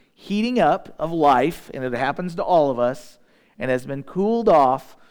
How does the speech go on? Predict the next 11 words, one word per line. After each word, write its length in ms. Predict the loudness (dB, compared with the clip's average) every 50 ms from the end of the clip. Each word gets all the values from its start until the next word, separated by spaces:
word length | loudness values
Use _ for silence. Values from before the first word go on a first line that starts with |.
| _ _ -8
over 500 | -2 0 2 4 4 4 4 2 0 0
and 120 | 0 0
over 240 | 0 0 0 0 0
and 80 | 0 2
over 260 | 2 2 2 0 -2
again 260 | -2 -2 -4 -4 -4
until 320 | -6 -8 -10 -6 -4 -2
we 160 | 0 0 -2 -2
become 680 | -4 -10 -14 -12 -10 -6 -4 -2 0 0 -2 -2 -6 -10 -16 _ _ _ _ -14
more 500 | -8 -6 -4 -2 0 0 0 -2 -4 -8 -12 -20 -20 -16 -8
durable. 880 | -4 -2 0 2 2 2 0 -2 -2 -6 -10 -10 -12 -14 -20 _ _